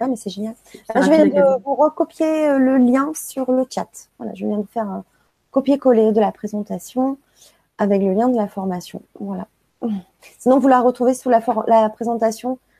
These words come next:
Speaker 1: sur le grand changement et je l'ai rajouté aussi sur, euh, la présentation YouTube. Voilà. Super. Bon.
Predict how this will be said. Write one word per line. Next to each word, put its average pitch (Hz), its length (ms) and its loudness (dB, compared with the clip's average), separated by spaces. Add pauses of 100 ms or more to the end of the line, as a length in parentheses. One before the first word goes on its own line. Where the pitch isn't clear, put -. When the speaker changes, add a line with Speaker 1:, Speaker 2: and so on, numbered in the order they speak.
(160)
Speaker 1:
sur - 280 -6
le 208 180 2
grand 220 400 -2
changement 233 600 -4
et 220 100 -4
je 214 80 -8
l'ai 226 100 -4
rajouté 214 380 -4
aussi 214 240 -8
sur, 196 320 -12
euh, 190 100 -8 (440)
la 214 100 2
présentation 214 520 0
YouTube. 196 420 -2 (360)
Voilà. 185 260 -10 (1160)
Super. - 360 -6 (880)
Bon. 254 340 4